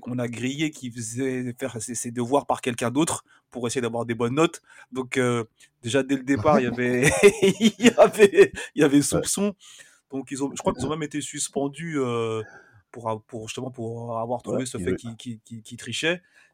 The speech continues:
Speaker 1: Mais déjà,
Speaker 2: Mm.
Speaker 1: on sent que, mais après, c'est aussi le, la culture, je pense, américaine. C'est-à-dire que comme ils savaient qu'il était fort, ils se disaient, « Bah, de toute façon, vous avez besoin de moi.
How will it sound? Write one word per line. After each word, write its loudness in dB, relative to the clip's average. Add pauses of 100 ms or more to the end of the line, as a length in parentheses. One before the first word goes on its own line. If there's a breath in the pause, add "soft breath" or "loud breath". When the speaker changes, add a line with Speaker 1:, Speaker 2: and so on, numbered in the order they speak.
(100)
Speaker 1:
Mais -2
déjà, 2
Speaker 2:
Mm. -4
Speaker 1:
on -2
sent -2
que, -2 (420)
mais 0
après, 2
c'est 2
aussi 0
le, 0 (380)
la -2
culture, -10
je -8
pense, -6
américaine. -2
C'est-à-dire -2
que 0 (360 soft breath)
comme 2
ils -2
savaient 0
qu'il -4
était 0
fort, 4 (1000)
ils -10
se -10
disaient, « 0
Bah, 2
de 0
toute -10
façon, 0
vous -2
avez 4
besoin -2
de -4
moi. 0